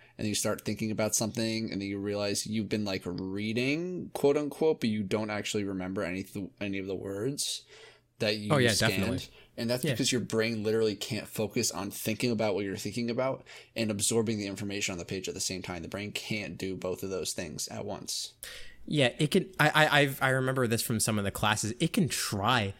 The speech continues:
Speaker 2: to focus on two things at once. It's just not going to be able to do it well. I remember seeing something about a study, uh, in one of my classes, the, of people who think that they can, like, hold a conversation and drive at the same time, like, doing those things well. I mean, like,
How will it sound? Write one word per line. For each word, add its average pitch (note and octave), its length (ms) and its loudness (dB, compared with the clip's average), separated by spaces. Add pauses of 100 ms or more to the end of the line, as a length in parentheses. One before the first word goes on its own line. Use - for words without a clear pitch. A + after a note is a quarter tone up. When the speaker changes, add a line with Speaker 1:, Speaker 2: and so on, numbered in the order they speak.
(140)
Speaker 2:
to C3 80 2
focus A#2 320 2
on A2 140 2
two A2 180 2
things A2 240 0
at G2+ 80 0
once. G#2 260 0 (200)
It's - 160 6
just - 260 4
not G#2+ 420 0
going G#2+ 220 2
to G2+ 80 0
be G2+ 140 2
able G2+ 160 0
to - 100 -2
do F#2+ 220 0
it F#2+ 80 -2
well. F#2+ 340 0 (220)
I B2+ 80 8
remember B2 720 6 (100)
seeing A#2 360 6
something A#2 260 2
about G#2 220 2
a - 20 -2
study, G2 560 2 (320)
uh, A#2 160 4
in A2+ 260 4
one A2 160 0
of G#2 80 2
my G#2 100 2
classes, G2+ 520 0 (320)
the, A#2 200 2
of G#2 380 2
people C#3 280 2
who A#2+ 100 0
think A2+ 260 2
that G#2+ 140 0
they G#2+ 100 2
can, G#2 280 0
like, G2 200 -2 (260)
hold - 240 -2
a - 20 0
conversation B2+ 560 2
and A2 80 2
drive G#2 240 2
at - 80 -6
the G#2 80 -2
same G#2+ 220 0
time, G#2 260 2
like, G2+ 240 -2 (160)
doing A2+ 260 4
those A2+ 180 4
things A#2+ 220 2
well. C3 180 4
I A2+ 60 4
mean, A#2+ 120 0
like, A2+ 160 -2